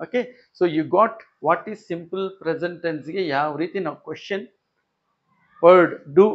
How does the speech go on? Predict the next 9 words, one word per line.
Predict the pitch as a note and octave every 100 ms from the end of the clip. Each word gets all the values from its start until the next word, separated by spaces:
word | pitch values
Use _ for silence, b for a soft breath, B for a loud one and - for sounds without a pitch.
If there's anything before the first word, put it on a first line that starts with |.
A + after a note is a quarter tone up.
| -
ಅನ್ನು | E3 E3
ಅಪ್ಲೈ | C#3 E3+ F3 D#3+
ಮಾಡೋದು | D#3 D3+ E3 D3+
ಹೇಗೆ | E3 D#3+
ಅನ್ನೋದನ್ನ | D#3 D3+ C#3+ F3+ A3
ನೀವು | G3
ತಿಳ್ಕೊಂಡಿದ್ದೀರಾ | C#3+ C#3 D3 C3+ C#3 B2+ _ C#3+
ಈಗ. | C3 - _ _ _ E3
ಓಕೆ, | G#3